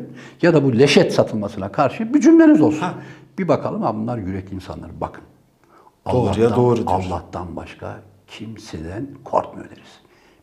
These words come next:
Speaker 1: Bir diyanetçi, bir Müslüman adam Allah'ın emrini okuduğu zaman ne diyor? "Ben," diyor, "Allah'ım," diyor, "burada emrini gördüm, ona göre itaat ediyorum," diyor. Öyle demiyor mu?
Speaker 2: Evet.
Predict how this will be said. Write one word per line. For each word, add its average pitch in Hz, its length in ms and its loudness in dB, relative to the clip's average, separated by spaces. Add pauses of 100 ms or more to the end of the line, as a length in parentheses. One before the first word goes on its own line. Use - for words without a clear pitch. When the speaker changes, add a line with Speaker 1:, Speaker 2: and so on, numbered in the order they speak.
Speaker 1:
Bir 110 220 -4
diyanetçi, 82 640 -10
bir 113 140 -12
Müslüman 85 400 -10
adam 117 340 -8 (440)
Allah'ın 104 400 -6
emrini 87 280 -8
okuduğu 98 320 -8
zaman 104 340 -2
ne 165 120 6
diyor? 117 200 0 (560)
"Ben," 90 180 0
diyor, 82 220 -6
"Allah'ım," 85 480 -8
diyor, 80 160 -10
"burada 92 200 -8
emrini 90 400 -6
gördüm, 87 320 -6
ona 98 200 -6
göre 98 200 -8
itaat 90 320 -8
ediyorum," 73 300 -14
diyor. - 80 -12
Öyle 98 160 0
demiyor 151 220 2
mu? 113 100 -6
Speaker 2:
Evet. 104 340 -8